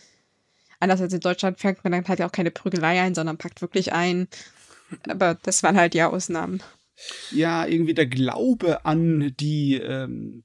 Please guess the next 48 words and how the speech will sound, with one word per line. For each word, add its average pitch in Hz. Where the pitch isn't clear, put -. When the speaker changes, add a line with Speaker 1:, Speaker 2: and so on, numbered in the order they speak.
Speaker 2:
Pflichtbewusstsein 127
und 135
an 127
die 120
Regelkonformität 156
und, 127
äh, 120
dass -
die 151
Leute 139
halt 131
immer 160
noch 147
der 139
Regierung 135
zuhören, 139
der -
ist -
noch -
da, 135
denn 170
dann 151
gibt's 156
doch 139
tatsächlich 127
wir 123
Firmen 147
wie 127
ein 123
Chauffeurservice, 160
der 127
dann 131
anbietet, 165
die 190
Blütensaison 165
vom -
Auto -
aus -
zu -
erleben. 139
Dann 131
wirst 135
du 135
durch 123
die 131
schönen 139
Alleen 147
gefahren, 269